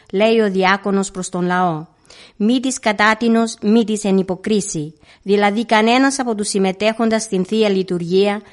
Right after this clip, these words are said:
να μην έχει κάτι εναντίον οποιοδήποτε αδελφού. Κανένας να μην ασπασ-,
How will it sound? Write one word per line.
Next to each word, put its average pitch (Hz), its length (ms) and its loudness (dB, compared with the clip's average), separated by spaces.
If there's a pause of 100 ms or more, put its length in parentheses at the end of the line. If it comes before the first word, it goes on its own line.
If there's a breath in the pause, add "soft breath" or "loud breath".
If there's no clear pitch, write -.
να 208 260 2
μην 240 200 4
έχει 240 280 0
κάτι 220 340 2
εναντίον 196 680 2
οποιοδήποτε 202 680 -4
αδελφού. 190 580 0 (480 loud breath)
Κανένας 240 500 2
να 226 200 2
μην 233 180 4
ασπασ-, 202 540 -4